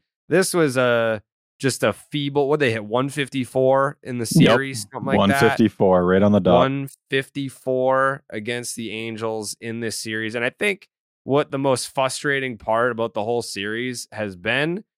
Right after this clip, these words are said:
Speaker 1: uh, obviously you look at the one fifty-four,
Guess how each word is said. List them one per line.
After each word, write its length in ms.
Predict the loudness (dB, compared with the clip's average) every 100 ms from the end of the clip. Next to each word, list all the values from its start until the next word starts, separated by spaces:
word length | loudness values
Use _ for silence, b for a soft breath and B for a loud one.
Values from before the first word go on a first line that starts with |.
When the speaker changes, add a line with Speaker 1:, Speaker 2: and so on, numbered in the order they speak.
| _ _ -6
Speaker 1:
uh, 200 | -4 -2
obviously 500 | 0 0 0 -4 -8
you 240 | -8 -6 -4
look 180 | -4 -4
at 80 |
the 100 | -4
one 240 | -2 -4 -6
fifty-four, 800 | -10 -12 -14 -6 0 2 2